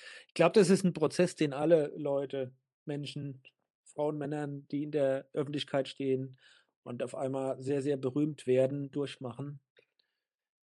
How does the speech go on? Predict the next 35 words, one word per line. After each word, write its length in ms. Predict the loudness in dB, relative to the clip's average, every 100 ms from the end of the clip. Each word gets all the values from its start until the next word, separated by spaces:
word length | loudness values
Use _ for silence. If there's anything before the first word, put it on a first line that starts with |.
| -10
Und 180 | -6
heut 180 | -2 -2
in 100 | -2
der, 280 | 2 2 2 -2
heut, 180 | -6 -6
in 120 | -4
der 120 | -2
heutigen 360 | -2 -2 -4 -2
Welt, 420 | 0 0 -2 -12 -10
ähm, 760 | -4 -4 -4 -6 -6 -8 -12 -18 _ _ _ _ _ _ _ _
ist 200 | -14 -14
das, 120 | -14 -8
glaube 300 | -2 -2 -2
ich, 100 | -6
auch 160 | -8
noch 140 | -6 -8
viel 460 | -6 -4 -2 -4 -8 _ _
extremer 540 | -14 -12 -6 -4 -2
und 100 | -4
schnelllebiger, 680 | -6 -6 -4 -4 -4 -6 -6 -10
ja, 140 | -8
weil 100 | -6
du 100 | -4
bist 180 | -4 -4
ja 60 | -4
auf 60 | -2
den 120 | -4
sozialen 500 | -2 -4 -2 -4 -2
Medien, 280 | -4 -4 -4
da 100 | -4
haben 80 | -6
wir 60 |
sie 80 | -6
wieder 140 | -4
unterwegs. 600 | -2 -2 0 0 0 -8